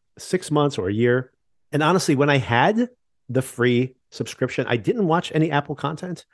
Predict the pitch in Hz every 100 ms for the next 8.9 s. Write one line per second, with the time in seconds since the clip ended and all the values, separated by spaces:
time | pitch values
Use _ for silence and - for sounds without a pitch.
0 | _ _ _ - - 131 143 147 - 117
1 | 135 107 117 - 104 117 120 95 101 101
2 | 98 104 110 98 - - _ _ _ -
3 | 175 285 330 302 _ - 143 160 - 151
4 | - - 131 120 110 - _ _ 120 120
5 | 123 - 117 120 101 - 104 113 113 104
6 | - - 107 101 110 101 101 - 139 156
7 | 151 135 - 127 123 117 135 110 - 123
8 | 98 107 - - 131 160 160 113 104